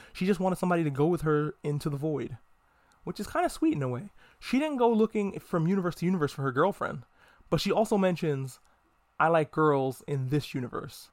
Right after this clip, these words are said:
Maybe that isn't the case in all universes, and especially probably not Lady Gaga, Lady Gaga Joy. Maybe that isn't her thing. That's not what she's into. That's not her preference. Um, who knows? But,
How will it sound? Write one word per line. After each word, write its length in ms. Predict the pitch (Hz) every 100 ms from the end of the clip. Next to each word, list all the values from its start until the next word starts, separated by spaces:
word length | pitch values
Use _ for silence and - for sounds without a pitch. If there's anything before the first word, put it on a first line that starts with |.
| -
Maybe 280 | 151 160 156
that 160 | 147
isn't 160 | 147 147
the 60 |
case 220 | 139 139 131
in 60 |
all 160 | 131 147
universes, 500 | 160 160 165 185 170
and 320 | 127 120 120 _ _ _ - -
especially 440 | 139 143 - 139
probably 420 | - 139 139 135
not 320 | 135 135 131
Lady 260 | 139 135 131
Gaga, 560 | 139 131 131 127 127 - _
Lady 380 | 151 - 143 135
Gaga 300 | 131 139 147
Joy. 400 | 143 160 170 185 - _ _ _ -
Maybe 180 | 156 147
that 160 | 147 135
isn't 200 | 139 120
her 580 | - 139 151 165 180 - _ _ _ _ _ _ _ _ _ _ _ _ _
thing. 440 | - - 185 185 202
That's 180 | 156 170
not 160 | 156
what 120 | 156
she's 200 | - 170
into. 200 | 185 180
That's 140 | 180 156
not 100 | 160
her 80 | 170
preference. 480 | 180 - 208 - _ _ _ _ _ _ _ _ _ _ -
Um, 220 | 151 139
who 140 | 147
knows? 360 | 147 139 175 196 160 -
But, 480 | 147 135 123 - -